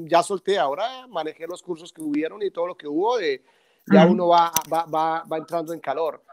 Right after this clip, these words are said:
Speaker 1: Pero en ese momento, eh, empiezo y les digo, bueno, lo primero que vamos a hacer va, es a presentarnos. Entonces, por favor, se van levantando de atrás hacia adelante y van diciendo de dónde son.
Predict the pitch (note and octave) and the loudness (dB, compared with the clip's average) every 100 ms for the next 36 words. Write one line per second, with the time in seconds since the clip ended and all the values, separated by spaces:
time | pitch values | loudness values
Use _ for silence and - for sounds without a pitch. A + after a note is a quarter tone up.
0 | _ _ _ _ _ _ _ _ - F3 | _ _ _ _ _ _ _ _ 0 0
1 | F#3 G3+ B3 A3+ G3 A3+ C4 - _ _ | 2 2 2 4 2 2 0 -4 _ _
2 | _ _ _ _ _ _ - _ - D#3 | _ _ _ _ _ _ -20 _ -2 2
3 | D3+ D3+ D3 C#3+ - _ D#3+ D3 G3+ G#3 | 4 4 4 0 -8 _ -2 4 4 4
4 | G3+ F3+ G3 G#3+ E3+ C3+ C#3+ F#3+ B3 A3+ | 4 6 8 6 4 -4 -4 -2 -2 0
5 | G#3 G#3 F#3 F#3+ A3+ - D#3 D#3 E3 D3 | -2 -2 -2 -2 -4 -6 -4 -2 -2 -4
6 | F3+ F3 D3 C3+ D3+ B2+ B2 E3+ F3 - | -2 -2 -4 0 0 0 -6 -8 -10 0
7 | F3 G3 A3+ - _ _ - D#3+ D#3+ F3+ | 2 2 -2 -16 _ _ -4 4 4 6
8 | G#3 F#3 F#3+ F3 C#3+ C#3+ F3 F#3 G3+ G3+ | 2 2 2 2 2 2 0 -4 -2 0
9 | F#3+ G3+ G#3+ B3 - E3 E3 F3+ F3+ F#3 | 2 0 -2 -6 0 0 0 -2 -4 -4
10 | F3+ G#3+ - D3 D3 D3 D#3 D#3 - E3 | -2 -4 -4 2 6 6 6 4 2 -2
11 | B2 | -4